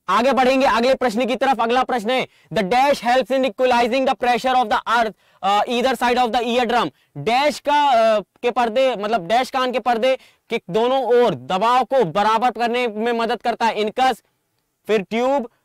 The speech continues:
कोशिलियर ट्यू-, नर्व और मेलियस। यहाँ पे सौरभ ने कहा है ट्यूब सर, ट्यूब होगी।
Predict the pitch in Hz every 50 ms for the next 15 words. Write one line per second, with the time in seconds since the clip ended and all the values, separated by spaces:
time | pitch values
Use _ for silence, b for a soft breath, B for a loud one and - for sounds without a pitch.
0 | _ _ _ - 214 220 - - 240 240 254 269 254 214 - - 254 254 233 226
1 | 226 240 254 262 226 226 _ _ - 202 220 240 233 226 220 220 226 226 233 226
2 | 190 151 - - _ _ _ _ _ _ _ _ _ _ _ _ _ _ _ _
3 | _ _ _ _ _ _ _ _ _ _ _ _ _ _ _ _ _ _ _ _
4 | _ _ _ _ _ - 147 170 180 185 202 196 - 220 214 220 220 214 - b
5 | b b - 196 202 202 220 220 220 220 - 214 214 214 214 180 _ - 226 233
6 | 247 254 220 190 - 233 240 240 208 - - 220 220 233 220 196 226 226 220 196
7 | 233 247 247 233